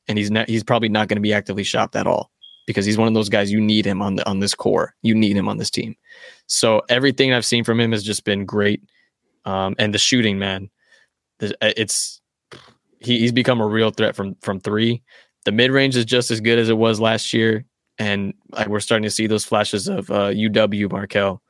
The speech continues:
where the jump shot is just unguardable. Like, the, the, the pull-ups where he has that hang dribble, it, it's like no, nobody can take him. And then he, he even takes him in the post, goes for a nice little fadeaway.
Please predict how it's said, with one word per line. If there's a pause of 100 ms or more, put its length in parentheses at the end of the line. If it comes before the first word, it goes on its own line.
(400)
where (400)
the
jump
shot
is
just
unguardable. (140)
Like, (120)
the, (100)
the, (420)
the
pull-ups
where
he
has
that
hang
dribble, (560)
it,
it's
like
no,
nobody
can
take
him.
And
then
he,
he
even
takes
him
in
the
post,
goes
for
a
nice
little
fadeaway.